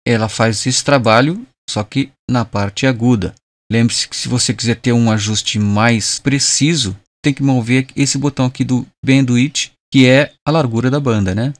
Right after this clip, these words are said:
Aí você move aqui pra dar o, o, a, a curva que você quiser aqui pra essa prateleira. Tanto pra cima quanto pra baixo, a mesma coisa lá que o, que o Low Shelf. Depois temos o Band. Vamos usar essa mesma frequência aqui pra ter uma noção.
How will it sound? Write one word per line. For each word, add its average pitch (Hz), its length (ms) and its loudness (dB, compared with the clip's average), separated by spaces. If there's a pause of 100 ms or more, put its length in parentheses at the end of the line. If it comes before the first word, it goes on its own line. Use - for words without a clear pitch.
(480)
Aí - 120 -10
você - 200 -2
move 113 300 0
aqui 151 340 -4 (760)
pra 139 160 -2
dar 110 280 0
o, 113 180 -2
o, - 260 -10
a, - 300 -6
a 117 40 -2
curva 135 540 2
que 131 140 -10
você 127 280 -4
quiser 117 340 -2
aqui 113 240 -4
pra - 160 -8
essa 117 180 -6
prateleira. 113 500 -6 (340)
Tanto 160 260 -4
pra 170 160 -2
cima 170 340 0
quanto - 180 -6
pra 175 180 -2
baixo, 160 480 0
a 151 60 -4
mesma 147 300 -2
coisa 135 340 2
lá 117 160 -2
que - 140 -8
o, 110 160 -6 (180)
que 135 80 -4
o 135 40 4
Low 120 160 2
Shelf. - 560 -6
Depois 160 320 0
temos 170 600 2
o 151 80 -2
Band. 139 480 4 (440)
Vamos 139 240 -4
usar 123 260 -2
essa 120 240 -4
mesma 113 240 -2
frequência 107 540 -6
aqui 131 160 -4
pra - 140 -12
ter - 120 -12
uma 120 120 -6
noção. 135 420 -2